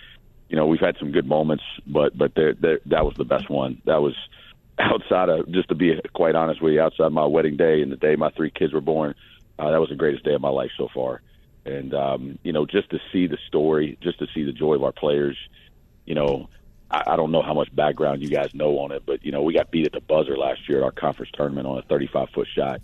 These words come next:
and we had two seniors decide to come back. And it wasn't, they, they didn't agree to a dime. They, they wanted to come back, and they wanted to finish the story. And, uh, we were so close.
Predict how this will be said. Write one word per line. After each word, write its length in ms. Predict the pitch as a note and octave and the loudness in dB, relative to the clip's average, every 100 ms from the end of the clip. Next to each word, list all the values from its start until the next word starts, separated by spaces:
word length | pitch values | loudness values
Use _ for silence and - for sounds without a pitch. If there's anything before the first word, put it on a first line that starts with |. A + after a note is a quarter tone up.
| - - - - _ - | -16 -20 -20 -20 _ -8
and 380 | D2+ C#2+ C2+ - | -4 -4 -6 -4
we 140 | D#2+ | -2
had 160 | D2+ D2 - | 0 -4 -4
two 260 | - D#2+ D2 - - | 0 0 -2 -10 -6
seniors 380 | F2+ D#2+ C#2+ C2+ | -2 0 -2 -4
decide 400 | - C2+ D2 C#2+ | -6 -6 -2 -4
to 80 | C2 | -4
come 240 | - - C2+ | -8 -8 -4
back. 300 | C#2+ C2+ - - - - - - - | -2 -2 -6 -16 -20 -20 -20 -20 -4
And 420 | D#2+ D2+ C#2+ C#2+ - | 0 0 -2 -6 -4
it 120 | F2 | 0
wasn't, 440 | D#2+ F2 D#2+ E2 - | 2 2 2 -2 0
they, 200 | F2 F2 | 2 2
they 120 | F2 | 4
didn't 160 | F#2 E2+ | 4 2
agree 260 | C#2 E2+ E2 | 0 0 0
to 180 | - D2 | 0 0
a 40 | |
dime. 400 | C2+ D2 C#2 - - - - - - | 0 -4 -6 -14 -20 -20 -20 -20 -2
They, 140 | E2 D#2+ | 0 2
they 120 | D#2+ | 0
wanted 240 | D#2+ F2 D#2+ | 2 2 2
to 60 | C#2+ | 0
come 160 | - D2+ | -2 0
back, 360 | D2 D2 D2 | 2 2 0
and 80 | C#2+ | -4
they 60 | D2 | -2
wanted 260 | D2 C#2+ | 0 0
to 60 | C2 - | -2 -4
finish 160 | D2+ - | -6 -6
the 180 | - | -12
story. 460 | - D2 C#2+ C2+ - - - - - | -2 2 2 0 -4 -16 -20 -20 -8
And, 240 | C#2 C2+ C#2+ | -6 0 2
uh, 160 | C#2 | 2
we 120 | C#2 C#2+ | 2 0
were 80 | - | 0
so 120 | E2+ | -2
close. 340 | - F#2+ D#2+ | 2 2 0